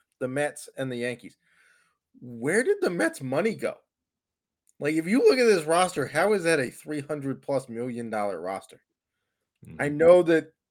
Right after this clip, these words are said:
Speaker 1: part of it is they're paying the Rangers for both DeGrom and Scherzer, and they're paying the Astros for Verlander. But in all seriousness, the back half of that starting lineup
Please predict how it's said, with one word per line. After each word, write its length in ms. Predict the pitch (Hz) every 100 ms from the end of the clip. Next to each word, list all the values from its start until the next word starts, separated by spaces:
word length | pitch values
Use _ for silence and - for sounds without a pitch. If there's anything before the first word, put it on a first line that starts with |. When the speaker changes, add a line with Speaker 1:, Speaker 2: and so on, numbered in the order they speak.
| _
Speaker 1:
part 220 | 139 160 156
of 120 | 139
it 80 | 135
is 300 | 127 120 120
they're 140 | 120
paying 360 | - 135 131 127
the 80 |
Rangers 480 | 120 120 123 120 117
for 160 | - 117
both 320 | 117 113 -
DeGrom 640 | 120 113 117 117 113 107 107 _ _ _ _ _ _ _ -
and 460 | 120 117 117 104
Scherzer, 640 | - - 127 113 110 107 95
and 140 | 113
they're 120 | 117
paying 320 | 107 123 117 110
the 80 | 107
Astros 540 | 110 113 - 110 107
for 160 | - 107
Verlander. 640 | 110 117 104 95 92 92 _ _ _ _ _ _ _ _ _ _ _ _ _ _ _ _ _ _ _ -
But 220 | 143 -
in 140 | 139
all 220 | 147 220
seriousness, 920 | 175 - 196 175 92 - 104 85 - _ _ _ _ _ _ _ _ _ _
the 140 | 135
back 360 | 135 135 139 -
half 360 | 151 151 165
of 140 | 156 120
that 300 | 131 127 -
starting 360 | - 139 135
lineup 420 | 107 117 151 214